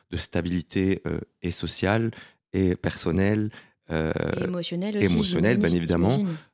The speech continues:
Speaker 1: euh, fait que le fait d'un coup de se retrouver dans une situation qui, euh, met en péril le pouvoir, le, le fait de, d'avoir le passeport de son propre pays à jour, euh, remet en question quelque part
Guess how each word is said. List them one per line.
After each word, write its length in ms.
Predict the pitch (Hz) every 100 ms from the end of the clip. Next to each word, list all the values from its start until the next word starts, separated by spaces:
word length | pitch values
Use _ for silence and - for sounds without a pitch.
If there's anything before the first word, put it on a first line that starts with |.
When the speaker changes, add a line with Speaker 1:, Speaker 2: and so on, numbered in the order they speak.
| -
Speaker 1:
euh, 360 | 85 85 82 82 - - -
fait 220 | _ 123
que 480 | 123 - 117 123 - - -
le 200 | - 92
fait 460 | 95 - 127 - -
d'un 160 | 101 95
coup 180 | -
de 80 | 101
se 120 | 92
retrouver 280 | 101 - 107
dans 120 | 101
une 180 | 95 95
situation 720 | - - - 92 - 104 101 95 _
qui, 360 | - 101 92 87 - - _ _ -
euh, 200 | 80 78
met 160 | 82 92
en 100 | 92
péril 520 | - 95 110 110 -
le 140 | - 82
pouvoir, 300 | - 92 -
le, 200 | 73 85 -
le 120 | 82
fait 200 | - 110
de, 160 | - - - _
d'avoir 300 | 85 85 92
le 100 | 90
passeport 440 | - 85 - 101 -
de 80 |
son 160 | 90 87
propre 340 | - 98 -
pays 400 | - 101 95 95 - _ _ -
à 100 | 85
jour, 400 | 87 101 139 - - - _ _ -
euh, 240 | 85 82 -
remet 260 | - 107
en 80 | 104
question 480 | 101 92 - - 120
quelque 280 | - 90 -
part 480 | - 107 110 120